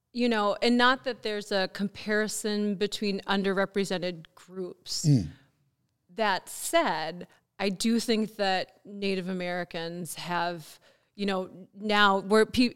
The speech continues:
Speaker 1: people are calling it a renaissance, a reckoning, all these different things, um, but that that is very new and fresh, and you're seeing it across politics, pop culture, fashion, food, and it's really incredible because, again, I think people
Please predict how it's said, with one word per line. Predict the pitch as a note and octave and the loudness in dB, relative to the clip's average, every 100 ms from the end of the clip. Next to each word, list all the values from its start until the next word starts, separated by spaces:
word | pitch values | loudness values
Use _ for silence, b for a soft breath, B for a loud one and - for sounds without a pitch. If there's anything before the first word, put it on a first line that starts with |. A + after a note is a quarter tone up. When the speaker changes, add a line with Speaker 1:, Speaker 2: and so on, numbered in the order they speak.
| - | -6
Speaker 1:
people | G#3 G#3 | -6 -4
are | F#3+ | 0
calling | F3+ F3 | 0 -2
it | |
a | E3 | -2
renaissance, | A3 A#3+ - A3+ G#3 F#3 | 0 0 -4 -6 -6 -6
a | |
reckoning, | F3 A#3 A#3+ A3+ A3 | -4 -2 2 0 0
all | G#3 | -4
these | G3+ G3+ | -4 -6
different | G3+ F#3 F3+ | -4 -6 -2
things, | - G4+ G3+ F#3 G3 - B B B B | 4 4 4 0 -4 -8 B B B B
um, | G#3+ G#3 F#3+ - - | 2 2 0 -8 -2
but | A#3 A3 | 0 0
that | G3+ - | 0 2
that | G#3+ C4 | 4 4
is | D4 F#3 | 0 -4
very | F3 F#3 F#3+ F3 | -4 -2 -2 -2
new | E3+ F3 F#3 E3+ D#3 - - | -2 0 -2 -4 -8 -12 -12
and | - F3 F3 E3 | -10 -10 -10 -16
fresh, | - F3+ C#3+ - G#3+ | -6 -4 -2 -2 0
and | G#3 | 2
you're | |
seeing | G3+ - C4+ A#3 | 2 2 4 2
it | |
across | G3+ - F#3+ F3+ F3 E3 - - b b | 0 -2 0 2 0 -4 -12 -18 b b
politics, | - A3+ A3 - F#3+ - | 6 8 8 4 -4 -6
pop | - G#3 A3 | -6 -4 -4
culture, | - A3+ - G#3 G3+ F#3+ F3 B B | 2 2 2 0 2 0 -2 B B
fashion, | - A#3+ G#3 - A#3+ G#3+ G3+ G3 - | -8 -4 -2 -2 -2 -2 -2 -4 -8
food, | - A#3+ A3 G#3 F#3+ F#3 F3+ - b b b | -6 -2 0 2 0 -2 -8 -14 b b b
and | A3+ A#3+ | 0 0
it's | A3+ | 0
really | C4 C#4+ C4 | 0 2 2
incredible | G#3+ - G#3 G3+ F#3 F3+ | 0 0 -2 0 0 -2
because, | F#3+ F#3+ F#3 F#3+ | -4 -4 -4 -4
again, | F3 G3 F3+ | -2 -2 -2
I | F3+ | -4
think | G3+ F#3 | -4 -8
people | G3+ - G3 F#3+ F#3+ F#3+ | -12 -8 -2 0 0 -4